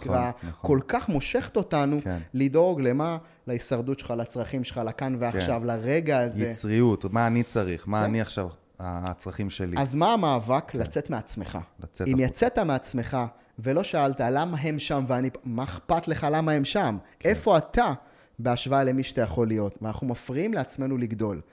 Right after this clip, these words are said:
Speaker 1: וזאת נקודה מדהימה להתעסק בה ביום-יום.
Speaker 2: כן.
Speaker 1: לחוות את המאבק.
Speaker 2: זאת
Speaker 1: אה,
Speaker 2: גם, זאת גם הסיבה, איתן, שאני חושב שלאנשים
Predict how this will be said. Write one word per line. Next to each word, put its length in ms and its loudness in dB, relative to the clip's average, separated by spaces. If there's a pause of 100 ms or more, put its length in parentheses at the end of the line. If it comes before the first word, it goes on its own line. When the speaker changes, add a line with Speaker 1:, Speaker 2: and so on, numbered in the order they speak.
(380)
Speaker 1:
וזאת 300 -2
נקודה 420 -2
מדהימה 760 -4
להתעסק 480 -6
בה 100 0
ביום-יום. 560 -2 (240)
Speaker 2:
כן. 160 -8
Speaker 1:
לחוות 360 0
את 100 -4
המאבק. 600 -2 (800)
Speaker 2:
זאת 160 -6
Speaker 1:
אה, 60 -2
Speaker 2:
גם, 220 0
זאת 180 -6
גם 160 0
הסיבה, 440 -4
איתן, 280 -6
שאני 260 -6
חושב 360 -4
שלאנשים 800 -4